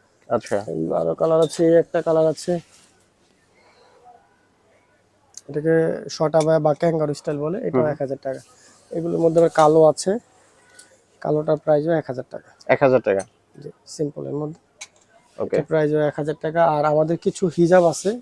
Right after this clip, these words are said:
Speaker 2: যেমন এই হিজাবগুলো হচ্ছে গিয়ে চারশো পঞ্চাশ টাকা করে।
Speaker 1: মাত্র
Speaker 2: এগুলো খুবই
Speaker 1: চারশো পঞ্চাশ করে?
Speaker 2: জি। এগুলো ফেব্রিক্স গুলো খুবই সুন্দর, এটা ধরলে আসলে বোঝা যাবে। এটা হচ্ছে কি আপনার মালয়েশিয়ান কাটিং এর মধ্যে।
Speaker 1: আচ্ছা।
Speaker 2: এগুলো হচ্ছে আপনার চার-
Speaker 1: হ্যাঁ,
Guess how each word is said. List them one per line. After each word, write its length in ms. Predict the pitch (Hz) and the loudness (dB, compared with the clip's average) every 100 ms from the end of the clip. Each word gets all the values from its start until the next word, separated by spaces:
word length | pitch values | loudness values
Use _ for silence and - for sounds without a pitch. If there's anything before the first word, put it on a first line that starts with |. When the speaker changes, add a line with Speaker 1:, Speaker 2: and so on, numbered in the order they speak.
| - 160 | -10 -6
Speaker 2:
যেমন 240 | 165 170 | -2 -2
এই 100 | 165 | -2
হিজাবগুলো 460 | 160 165 165 180 175 | 2 2 2 0 -2
হচ্ছে 160 | - | -2
গিয়ে 100 | 175 | -6
চারশো 320 | - 175 - 180 | -4 -6 -8 -6
পঞ্চাশ 280 | 214 185 - | -4 -4 -2
টাকা 160 | 165 | 0
করে। 160 | 147 139 - _ _ _ | 0 -4 -10 _ _ _
Speaker 1:
মাত্র 180 | 147 196 | 4 6
Speaker 2:
এগুলো 40 | |
খুবই 100 | 196 | 6
Speaker 1:
চারশো 260 | 202 202 214 | 6 6 6
পঞ্চাশ 340 | 196 196 196 | 6 6 4
করে? 220 | - 131 101 | 4 4 4
Speaker 2:
জি। 160 | 147 - _ _ _ - | -4 -10 _ _ _ -6
এগুলো 140 | 175 - - - | -6 -6 -12 -4
ফেব্রিক্স 420 | 190 185 185 190 180 | 0 2 2 0 2
গুলো 140 | 202 | 0
খুবই 360 | - 202 196 190 | 2 2 2 2
সুন্দর, 380 | - 180 165 | 0 0 0
এটা 140 | 160 160 | -2 -6
ধরলে 300 | 156 180 185 | -4 2 2
আসলে 240 | 170 185 | 2 0
বোঝা 260 | 156 160 151 | 0 2 4
যাবে। 240 | 151 165 226 - - - - | 2 -2 -6 -18 -20 -20 -8
এটা 160 | 160 | -4
হচ্ছে 220 | 165 185 | -2 0
কি 80 | 175 | 0
আপনার 180 | 170 180 | 2 4
মালয়েশিয়ান 420 | 170 180 - 180 | 4 4 2 -2
কাটিং 280 | 170 156 156 | -2 -4 -2
এর 140 | 147 | -2
মধ্যে। 220 | 139 139 143 _ _ - | -2 -6 -12 _ _ -2
Speaker 1:
আচ্ছা। 280 | 120 - 175 | 0 0 -6
Speaker 2:
এগুলো 180 | 190 | -4
হচ্ছে 200 | 190 - | -6 -8
আপনার 280 | 185 208 269 302 _ _ _ _ _ _ _ _ _ _ _ _ _ _ _ _ _ _ | -6 -4 -4 -6 _ _ _ _ _ _ _ _ _ _ _ _ _ _ _ _ _ _
চার- 200 | 190 90 - - | 0 0 -4 -8
Speaker 1:
হ্যাঁ, 140 | 123 | -6